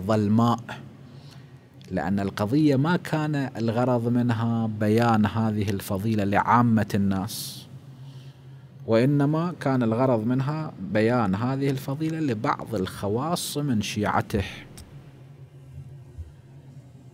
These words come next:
الإمام الباقر عليه الصلاة والسلام في هذا الحديث يروي، قال: "خرج أمير المؤمنين عليه الصلاة والسلام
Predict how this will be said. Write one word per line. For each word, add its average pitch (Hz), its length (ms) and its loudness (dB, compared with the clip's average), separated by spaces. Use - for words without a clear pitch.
الإمام 110 440 2
الباقر 104 440 2
عليه 107 260 0
الصلاة 107 420 -2
والسلام 107 520 -2
في 110 160 -2
هذا 104 220 0
الحديث 107 540 -4
يروي، 139 360 0
قال: 117 340 2
"خرج 127 440 2
أمير 104 440 2
المؤمنين 95 600 2
عليه 98 260 0
الصلاة 107 460 -2
والسلام 113 520 -2